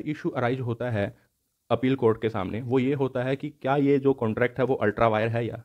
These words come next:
नहीं है, क्या वो memorandum of association से बाहर की बात है या फिर वो इंट्रा वायर है, मतलब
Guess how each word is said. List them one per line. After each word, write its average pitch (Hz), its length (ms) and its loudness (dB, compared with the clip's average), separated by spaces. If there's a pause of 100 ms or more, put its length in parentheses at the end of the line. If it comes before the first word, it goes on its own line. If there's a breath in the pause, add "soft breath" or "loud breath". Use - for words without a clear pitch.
नहीं 92 220 -8
है, 92 160 -16 (440)
क्या 127 80 0
वो 143 120 6
memorandum 127 540 4
of - 120 -8
association 117 500 -4
से 123 100 -4
बाहर 101 240 0
की 113 120 -10
बात 110 240 -2
है 147 160 -6
या 113 140 0
फिर 113 140 -4
वो 127 120 2
इंट्रा 101 260 -4
वायर 98 220 -4
है, 117 120 -2 (240 soft breath)
मतलब 123 360 -2